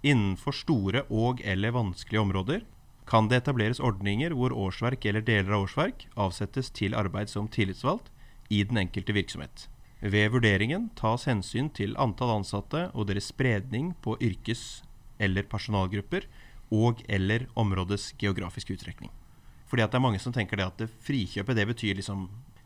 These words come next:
tid til tillitsvalgtarbeid, men det er jo egentlig bare en administrativ ordning for å skape en forutsigbarhet mellom leder og den som, eh,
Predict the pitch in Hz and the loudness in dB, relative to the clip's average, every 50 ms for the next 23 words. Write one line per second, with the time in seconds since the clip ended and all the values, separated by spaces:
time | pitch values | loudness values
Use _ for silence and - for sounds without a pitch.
0 | - - - - 104 98 98 - - 113 - 120 101 98 90 - 98 95 - 104 | -18 -14 -8 -4 -2 -2 -2 0 -2 -2 0 0 0 0 0 -4 -6 -6 -4 -4
1 | 101 104 139 170 156 110 - - - - - - - - - - 117 113 117 123 | 0 4 4 4 4 2 -2 -10 -16 -20 -20 -20 -20 -16 -6 -2 0 4 6 6
2 | 117 - - 143 143 113 101 92 - 123 117 117 107 101 98 98 101 104 107 - | 6 6 4 4 2 2 2 0 -2 -2 0 2 2 2 2 0 -2 -2 -4 -2
3 | - 104 98 101 110 107 104 95 - - - 101 95 - 113 107 107 92 95 110 | -2 -2 -2 0 2 2 2 0 -2 -4 -4 -4 -2 0 2 2 2 2 2 2
4 | 156 156 - - - - - - 107 110 107 - - 120 98 92 - - 98 95 | 2 2 2 0 -6 -12 -6 -2 -2 -2 -2 0 2 2 2 2 0 -2 -4 -4
5 | 95 - - 101 101 95 - - - 101 95 90 95 104 101 101 101 101 104 - | -4 -2 0 0 0 0 0 -2 -4 -2 -4 -4 -2 -2 0 2 2 2 0 -2
6 | - - - - - - - - - - - - 107 101 95 92 95 101 107 110 | -4 -14 -14 -14 -16 -18 -20 -20 -20 -12 -4 0 4 4 4 4 4 2 4 4
7 | 104 95 90 87 101 107 - 95 98 98 95 98 92 90 87 - 101 98 98 98 | 4 4 2 2 0 0 0 2 2 0 2 2 0 0 0 -2 -2 0 0 0
8 | 98 98 98 98 98 98 98 98 95 98 | 0 0 -2 -2 -2 -2 -2 -2 -2 -2